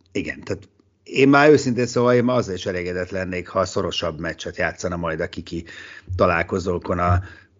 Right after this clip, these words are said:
Szeged, mint tavaly a Flensburggal. Hát valóban ott fog kiderülni minden, de mi most ugye a kétezer-huszonkettes évet értékeljük, és azért mégiscsak a vezetők is levontak konzekvenciát ebből az őszi mélyrepülésből, mert hogy azért csak elköszöntek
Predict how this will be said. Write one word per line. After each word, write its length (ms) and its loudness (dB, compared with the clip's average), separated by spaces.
Szeged, 400 0
mint 160 -4
tavaly 280 0
a 80 -4
Flensburggal. 1040 2
Hát 260 -6
valóban 400 2
ott 120 -8
fog 160 -10
kiderülni 480 -6
minden, 280 4
de 100 6
mi 100 6
most 220 2
ugye 140 2
a 40 0
kétezer-huszonkettes 960 -6
évet 280 -8
értékeljük, 680 -4
és 180 -8
azért 200 0
mégiscsak 380 0
a 60 0
vezetők 440 0
is 140 -6
levontak 600 -2
konzekvenciát 880 0
ebből 220 -2
az 140 0
őszi 440 -2
mélyrepülésből, 840 2
mert 180 -2
hogy 160 -2
azért 260 -2
csak 160 -4
elköszöntek 840 -10